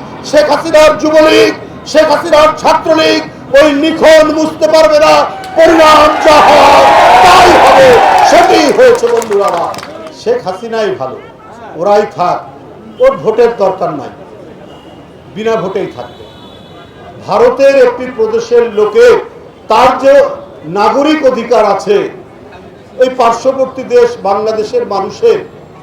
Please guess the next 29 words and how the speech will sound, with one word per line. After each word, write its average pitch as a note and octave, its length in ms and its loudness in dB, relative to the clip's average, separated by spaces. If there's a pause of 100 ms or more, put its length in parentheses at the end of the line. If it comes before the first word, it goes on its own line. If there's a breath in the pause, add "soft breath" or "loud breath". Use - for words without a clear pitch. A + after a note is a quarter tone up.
(140)
সেই C4+ 100 0
নাগ-, G#3 460 -4
নাগরিক F#3 480 -6
অধিকার F#3 380 -6 (120)
তার E3 140 -4 (100)
ছিল D3 160 -18
না। B2 300 -16 (760)
তারা, A3+ 400 0
তারা A3+ 220 0
দেখতে A3+ 300 0
চায় F#3+ 220 -2
না। - 240 -8 (400)
আমি B3 300 -2
আমার C#4+ 320 2
ভোটটা C#4+ 340 0
দেব, C#4+ 460 4 (640)
শেখ C#4 320 0
হাসিনা C4+ 320 0
দিতে C4+ 260 -4
দেবে C#4 260 2
না, C#4 220 2 (2000)
তাতে C4 420 4 (200)
ওদের D#4+ 380 2
কোনো C#4 180 -4
যায় G#3+ 300 2
আসে E3 220 -4
না। - 120 -12 (1400)
আমাদের C#4+ 420 2
লোকরা C#4+ 300 2